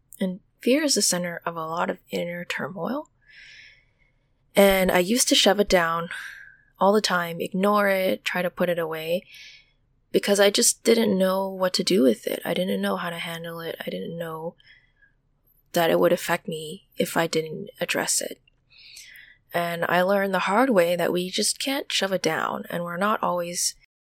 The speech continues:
ready to face it, but we can't leave it in a box under our beds for the rest of our lives. So how do you handle fear?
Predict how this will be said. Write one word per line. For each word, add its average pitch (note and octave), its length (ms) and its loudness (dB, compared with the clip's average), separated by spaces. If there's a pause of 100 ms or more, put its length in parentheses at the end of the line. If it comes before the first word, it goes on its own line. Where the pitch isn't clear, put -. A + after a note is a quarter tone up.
(720)
ready C#4 320 2
to G3 160 -2
face D#3 420 -4
it, C#3+ 260 -2 (960)
but G3+ 100 4
we F#3+ 80 4
can't A3+ 300 0
leave F3+ 180 0
it F3+ 140 4
in E3+ 100 -2
a E3 60 -4
box - 540 0
under E3 340 -4
our - 140 -2
beds - 580 -2
for - 640 -6
the F3+ 80 -2
rest E3 240 -4
of - 80 -8
our - 140 -4
lives. - 440 -6 (1400)
So G3+ 320 4
how A#3 220 4
do C4+ 40 4
you C4 120 6
handle F3+ 480 -2
fear? - 400 -12